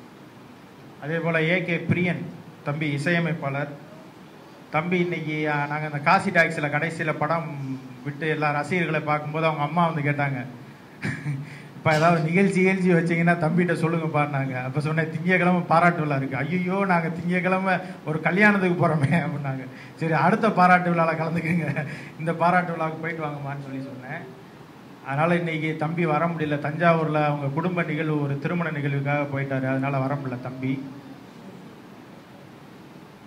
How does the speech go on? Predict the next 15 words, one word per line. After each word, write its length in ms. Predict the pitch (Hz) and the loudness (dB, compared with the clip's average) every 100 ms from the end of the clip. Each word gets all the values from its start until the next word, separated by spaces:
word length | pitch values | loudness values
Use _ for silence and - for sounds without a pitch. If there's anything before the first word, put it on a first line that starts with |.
| - - - - - - - - | -20 -20 -20 -20 -20 -20 -16 -6
அவன் 200 | 143 165 160 | -2 -2 -4
நீங்க 160 | 156 | -6
எப்படி 380 | 139 156 - 254 | -4 -2 0 2
பார்த்தாலும் 520 | 233 208 208 214 220 | 6 6 6 4 2
சரி, 300 | 190 156 - - - - - - - - - - - | -2 -2 -6 -12 -18 -20 -20 -20 -20 -20 -20 -18 -6
அவன் 220 | 139 160 | -4 -2
இசையமைப்பாளர் 640 | 165 214 208 202 185 170 | 0 2 4 4 4 4
ஏ 180 | 185 214 | 4 4
கே 140 | 208 | 2
பிரியன்றதை 640 | 165 180 208 202 196 175 165 | 2 4 4 2 0 -2 -2
மறந்துட்டு 520 | 160 180 170 185 175 | -2 -2 -2 0 2
அவனுடைய 440 | 156 156 156 151 | 2 0 0 0
இசையை 280 | 156 156 208 | 0 2 2
நீங்க 320 | 180 160 165 | 2 -2 0
கேட்டீங்கன்னா, 400 | 165 165 151 139 | 0 -2 -4 -4